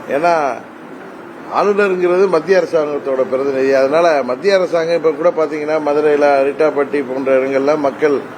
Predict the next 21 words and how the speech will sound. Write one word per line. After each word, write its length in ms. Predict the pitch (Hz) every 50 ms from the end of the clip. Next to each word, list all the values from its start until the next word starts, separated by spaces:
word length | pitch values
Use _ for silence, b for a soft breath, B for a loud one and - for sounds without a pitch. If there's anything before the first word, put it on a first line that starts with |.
| - - - - - -
விரும்பலன்னு 600 | 147 175 170 170 165 160 156 156 165 175 170 160
அதை 120 | 156 147
வந்து 280 | 143 143 147 147 160 156 147 139 135 127 120 113 110 - - - - - - 131
வித்ட்ரா 240 | 127 131 156 185 175
பண்றாங்க. 440 | 147 151 139 127 131 123 117 110 101 - - - - - - - - - - - -
இது 200 | 123 139 175 180
போன்று 640 | 175 185 185 185 180 180 190 202 202 208 196 190 156
தமிழ்நாட்டுல 720 | - 160 165 175 180 180 180 175 170 160 139 147 165 175 175
மக்களுக்கு 440 | 165 160 139 151 170 170 156 151 131
தேவையான 340 | 156 151 151 151 147 147
திட்டங்களை 460 | 135 131 131 120 160 160 156 151 143 123
கொடுக்கிறப்ப 500 | 123 127 131 123 120 120 117 139 147 147
இது 100 | 139 131
மாதிரி 240 | 139 151 151 131
கவர்னர் 480 | 117 127 143 165 185 170 - 160 139 113 - - - - - - - - - - - - - - -
இது 160 | 135 160 160
போன்ற 280 | 147 160 170 170 175 156
செயல்பாடு 600 | - 151 160 175 175 160 165 160 160 185 185 175
அது 240 | 160 156 147 147
வந்து 240 | 143 147 156 180 180
அவர்களுக்கு 720 | 160 147 147 151 143 147 143 131 - 123 123 113 98 101